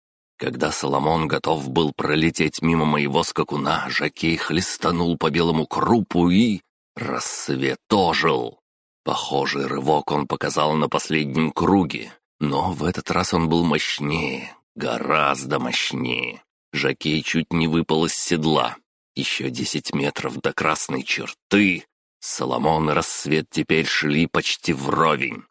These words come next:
Правда, Вороной не хотел уступать, на треть корпуса опережая мою лошадку. И когда до финиша было рукой подать, Рассвет совершил еще одно чудо.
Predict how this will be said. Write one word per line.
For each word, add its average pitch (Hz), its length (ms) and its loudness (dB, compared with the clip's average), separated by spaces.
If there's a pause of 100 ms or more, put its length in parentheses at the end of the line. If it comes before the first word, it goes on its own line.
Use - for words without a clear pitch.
(200)
Правда, 67 440 -2
Вороной 69 460 0
не 71 100 0
хотел 76 340 0
уступать, - 720 -2
на 69 120 0
треть - 280 -2
корпуса - 540 0
опережая 71 520 0
мою 69 240 2
лошадку. - 720 -2 (360)
И 67 120 -2
когда - 340 -4
до 69 120 -2
финиша - 440 -2
было 78 260 2
рукой 82 360 0
подать, 80 480 -2
Рассвет 80 580 0
совершил 87 600 0
еще 92 420 2
одно 80 300 2
чудо. 71 540 0